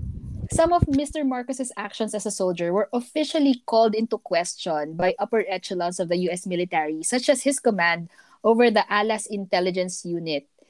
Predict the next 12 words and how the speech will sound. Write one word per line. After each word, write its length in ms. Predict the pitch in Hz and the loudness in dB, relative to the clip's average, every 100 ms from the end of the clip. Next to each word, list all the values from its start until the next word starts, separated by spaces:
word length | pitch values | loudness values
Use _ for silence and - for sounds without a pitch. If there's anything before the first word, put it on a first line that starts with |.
| _ - | _ -6
It 160 | 214 | 0
was 160 | 240 240 | 2 2
described 640 | 214 - - 214 214 208 | -2 -2 2 4 6 4
as 160 | 190 214 | 0 0
usurpation. 960 | 202 202 185 180 160 - 156 139 - _ _ 233 240 226 - | -4 -4 -6 -6 -6 -6 -6 -8 -10 _ _ -20 -20 -6 2
And 160 | 226 277 | 4 2
his 160 | 277 | 2
commissioning 420 | 294 269 269 269 | 4 4 4 2
of 140 | 247 240 | 2 -2
officers 720 | 214 - 190 185 165 170 - | -4 -4 -6 -4 -4 -6 -4
without 400 | 190 190 180 202 | -2 0 0 0
authority, 720 | 202 - 170 160 160 - 147 | -2 0 0 0 -6 -12 -16